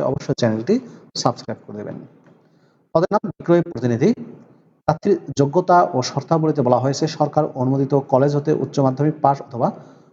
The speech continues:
পলিটেকনিক ইনস্টিটিউট হতে কৃষি ডিপ্লোমা পাস। বীজ, কীটনাশক, সার অথবা অন্যান্য কৃষিপণ্য বিক্রয়ের উপর প্রতিনিধি হিসেবে দুই বছরের বাস্তব অভিজ্ঞতা,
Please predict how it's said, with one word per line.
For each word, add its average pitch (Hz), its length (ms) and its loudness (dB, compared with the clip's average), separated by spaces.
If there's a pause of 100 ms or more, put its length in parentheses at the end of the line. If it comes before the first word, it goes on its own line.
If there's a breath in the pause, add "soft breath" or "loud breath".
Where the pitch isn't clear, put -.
(160 loud breath)
পলিটেকনিক 165 480 2
ইনস্টিটিউট 151 420 0
হতে 156 140 0 (140)
কৃষি 156 300 2
ডিপ্লোমা 120 380 2
পাস। - 180 -2 (960)
বীজ, 180 200 2 (240)
কীটনাশক, 160 500 0 (140)
সার 151 220 2 (120)
অথবা 131 200 -2 (100)
অন্যান্য 147 240 2 (120)
কৃষিপণ্য 170 400 -2 (140)
বিক্রয়ের 143 460 2
উপর 151 160 0 (500 loud breath)
প্রতিনিধি 156 460 2
হিসেবে 120 220 2 (240)
দুই 135 160 6
বছরের 147 300 2 (180)
বাস্তব 113 240 -2 (140)
অভিজ্ঞতা, 131 380 0